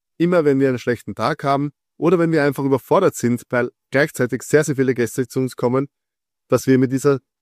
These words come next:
Problematik offen umgehen. Wenn man dem Gast sagt, „Es tut mir leid, heute wird's ein bisschen länger dauern, weil gerade zwanzig Bestellungen gleichzeitig angekommen sind“,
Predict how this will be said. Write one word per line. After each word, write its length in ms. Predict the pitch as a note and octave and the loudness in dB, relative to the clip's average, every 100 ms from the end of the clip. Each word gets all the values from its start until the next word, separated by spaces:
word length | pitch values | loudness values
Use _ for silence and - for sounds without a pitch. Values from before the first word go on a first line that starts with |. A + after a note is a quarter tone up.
| _ _ _ _ - | _ _ _ _ -6
Problematik 640 | B2 B2 A2+ A#2+ - B2+ | 0 2 2 0 -2 -4
offen 300 | B2 A#2 B2+ | -4 -4 -4
umgehen. 440 | A#2+ G#2+ G2+ F#2+ F#2 _ _ _ _ _ _ _ _ - | -4 -4 -4 -6 -8 _ _ _ _ _ _ _ _ -4
Wenn 120 | C3 | -2
man 60 | F3 | 0
dem 100 | D#3+ | 0
Gast 320 | F3 F#3 - | -2 -4 -2
sagt, 400 | D3 D#3+ - _ _ _ _ _ | 0 0 -4 _ _ _ _ _
„Es 80 | B2+ | -10
tut 160 | - D#3+ | -4 0
mir 80 | C#3+ | 2
leid, 320 | C#3+ - - | 2 0 -2
heute 180 | C3 C#3 | -2 -2
wird's 120 | C3+ | -4
ein 60 | |
bisschen 200 | C3+ B2+ | -6 -2
länger 220 | C3 E3+ C#3+ | 0 0 0
dauern, 340 | A2+ A#2 A#2 | 0 0 0
weil 100 | A#2 | 0
gerade 400 | A#2+ A#2+ B2+ B2+ - | 0 0 0 -4 -8
zwanzig 340 | - D#3 D#3 | -4 -4 -4
Bestellungen 460 | D3 D3+ C#3 C3 B2 | -6 -2 0 0 0
gleichzeitig 400 | D#3 - A#2 A2 | -2 -4 -6 -4
angekommen 480 | G#2+ A2 - A2+ A2+ | -4 -4 -4 -4 -2
sind“, 240 | C#3+ | -4